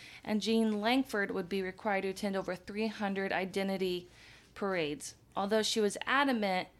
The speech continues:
none of the individuals required to participate in these identity parades had been the individual with whom she had last seen her sister with.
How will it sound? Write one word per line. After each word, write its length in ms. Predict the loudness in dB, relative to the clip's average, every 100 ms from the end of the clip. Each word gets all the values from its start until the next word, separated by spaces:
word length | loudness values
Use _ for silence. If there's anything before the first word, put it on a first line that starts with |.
| -20 -20 -20 -20 -4
none 220 | 4 6
of 60 | 6
the 220 | 4 2 0
individuals 540 | 2 2 2 2 -2
required 380 | -4 2 4 4
to 80 | -2
participate 640 | -2 -2 0 0 0 -2
in 60 | -2
these 180 | -2
identity 420 | -2 -2 -2 -4 -6
parades 460 | -4 -2 -2 -4
had 200 | -6 -2
been 160 | -2 0
the 60 | -2
individual 460 | -2 -2 -2 0
with 180 | 0 -2
whom 240 | -4 -4
she 140 | -2 -4
had 160 | -2
last 320 | 0 0 0 -6
seen 160 | -6
her 140 | -6 -8
sister 480 | -4 -6 -4 -6
with. 280 | -6 -8 -10